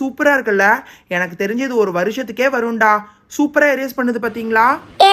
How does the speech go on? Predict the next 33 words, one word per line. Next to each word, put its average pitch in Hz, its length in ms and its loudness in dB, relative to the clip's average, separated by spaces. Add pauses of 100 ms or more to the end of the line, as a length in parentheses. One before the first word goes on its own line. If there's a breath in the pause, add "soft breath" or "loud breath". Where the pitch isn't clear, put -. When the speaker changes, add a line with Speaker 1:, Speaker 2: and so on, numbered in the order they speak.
Speaker 2:
ராகுல், 403 360 4 (280 loud breath)
நீ 370 80 2 (100)
போன 381 220 4
தடவை 415 260 4
இந்த 466 100 0 (100)
டாம்ஸ் 392 300 4
கிட்லயும் 427 320 0
இப்படிதான் 415 340 2
சொல்லிட்டு 370 280 -2
இருந்த. 349 160 2 (160)
எல்லா 403 180 2 (100)
கிட்டுக்கும் 440 360 -2
ஒரே 403 140 2 (120)
ரியாக்ஷன் 392 380 0
கொடுத்துட்டு 359 300 0
இருக்க. 339 160 2 (460 loud breath)
எங்க 381 200 2
கிட்ட 466 200 0
கூட 427 200 2
நான் 370 200 2
ஓபன் 440 240 -2
பண்ணி 403 240 0
பார்க்கறேன். 349 360 2 (360 loud breath)
சிண்டு, 427 320 2 (420 loud breath)
இந்த 359 120 4 (100)
கிரையான்ஸ் 403 480 4
வந்து 381 160 2 (120)
ரொம்ப 339 240 0 (120)
குட்டியா 440 340 4
இருக்கு 392 240 -2
சிண்டு, 339 240 0 (120)
நீயே 359 260 4 (100)
பாரு. 339 240 4